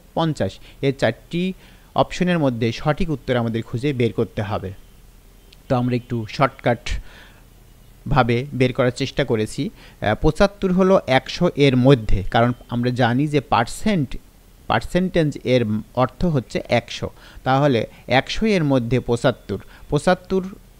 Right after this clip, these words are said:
পঁচাত্তর হলো একশো এর মধ্যে, এক হলো একশো বাই পঁচাত্তরের মধ্যে, ঐকিক নিয়মে আমরা এখানে সাজিয়েছি, এবং নব্বই হলো একশো গুণন নব্বই ভাগ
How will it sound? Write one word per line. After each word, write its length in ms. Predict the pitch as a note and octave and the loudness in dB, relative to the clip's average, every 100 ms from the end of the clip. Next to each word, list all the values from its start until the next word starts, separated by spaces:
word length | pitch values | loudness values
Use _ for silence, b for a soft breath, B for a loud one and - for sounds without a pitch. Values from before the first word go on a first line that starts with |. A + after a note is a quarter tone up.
| - | -6
পঁচাত্তর 580 | D3 D3+ F3+ - - G3 | -2 2 0 -2 -4 -2
হলো 400 | C#3 B2 A#2 D3 - | 0 2 2 2 0
একশো 460 | C#3+ C#3+ - - F#3+ | 0 0 -2 -4 -2
এর 280 | - B2+ | 2 2
মধ্যে, 460 | A#2+ A#2 G#2+ - G#2 F2+ B B | 4 2 0 -2 -2 -4 B B
এক 300 | - C#3+ E3+ E3+ | 2 6 6 4
হলো 300 | D3 C#3+ C3+ C#3 - | 2 4 4 2 0
একশো 420 | C#3 C#3 - F#3 | -2 -2 -4 0
বাই 180 | E3+ D3+ | 2 2
পঁচাত্তরের 680 | - C3+ C#3 - C3 B2 A#2+ | 0 0 0 -2 -2 0 2
মধ্যে, 280 | A2+ A2 A2+ | 0 0 0
ঐকিক 320 | D#3+ F3+ E3 | 0 0 -2
নিয়মে 220 | D#3 C3+ | 0 0
আমরা 200 | A#2+ A#2 | 0 -2
এখানে 280 | G#2+ A2+ G#2 | -4 -6 -8
সাজিয়েছি, 640 | - A2 G#2 G#2 G#2 F3 A3 B B B - | -6 -6 -4 -4 -4 -6 -8 B B B -2
এবং 340 | B2 B2+ C3 | 2 2 4
নব্বই 560 | D3+ F3 D#3+ D#3+ A3 G#3 | 6 4 4 8 8 8
হলো 420 | C#3+ B2+ C#3 A3 B B - | 6 6 6 4 B B 2
একশো 480 | C3+ - - G3 G3+ F#3+ | 2 2 -6 0 0 0
গুণন 300 | B2+ B2+ C3 C3 | 0 2 2 4
নব্বই 340 | C3+ B2+ F3 F#3+ | 4 4 2 2
ভাগ 240 | C3 B2 | 0 -2